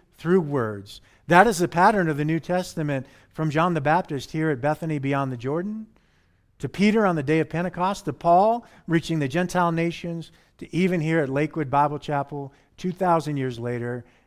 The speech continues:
at four thirty-three on a Sunday afternoon. And not only is the verbal preaching of the gospel unique to the New Testament, but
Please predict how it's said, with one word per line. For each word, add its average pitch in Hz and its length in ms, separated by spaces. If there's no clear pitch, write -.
at 131 160
four 165 340
thirty-three 127 840
on 127 140
a 120 60
Sunday 127 380
afternoon. 110 680
And 151 100
not 180 140
only 226 200
is 156 100
the 156 80
verbal 160 300
preaching 165 400
of 143 60
the 139 60
gospel 147 520
unique 165 440
to - 120
the 139 120
New 139 120
Testament, 123 580
but 143 240